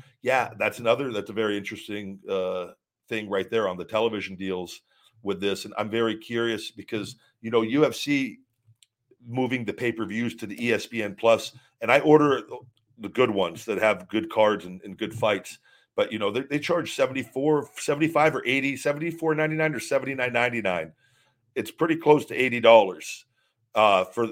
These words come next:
for the U F C pay-per-views. Plus, you gotta pay for a U F C or E S P N Plus membership for the year or whatever that is, like, like fifty, sixty, forty, fifty, sixty bucks or something. Um, I do like watching 'em on there, though,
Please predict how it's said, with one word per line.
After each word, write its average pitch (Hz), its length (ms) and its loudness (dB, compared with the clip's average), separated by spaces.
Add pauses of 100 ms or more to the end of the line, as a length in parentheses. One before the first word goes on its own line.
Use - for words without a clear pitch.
for 117 160 -2
the 107 80 -2
U 113 180 2
F 107 100 2
C 120 160 -8
pay-per-views. 107 680 -6
Plus, 143 320 0
you 123 60 -8
gotta 117 160 2
pay 123 200 -6
for 117 200 -6
a 104 40 -4
U 113 180 -2
F 110 80 -4
C 117 360 -8
or 107 160 -6 (120)
E 131 160 -2
S 117 140 0
P 127 180 -8
N 113 200 -2
Plus 120 380 -2 (540)
membership 110 600 -2
for 113 80 -6
the 98 100 -6
year 110 340 -2
or 104 80 0
whatever 104 360 0
that 107 260 4
is, 92 320 -6 (400)
like, 104 180 2
like 101 320 -4
fifty, 117 280 -4
sixty, 110 440 -10
forty, 107 300 -4
fifty, 107 240 -8
sixty - 380 -10
bucks 104 340 0
or 107 60 -10
something. 92 460 -6 (1900)
Um, 104 280 4
I 117 120 4
do 143 180 4
like 151 220 6
watching 160 340 4
'em 123 100 -4
on 123 200 -2
there, 117 180 0
though, 120 360 0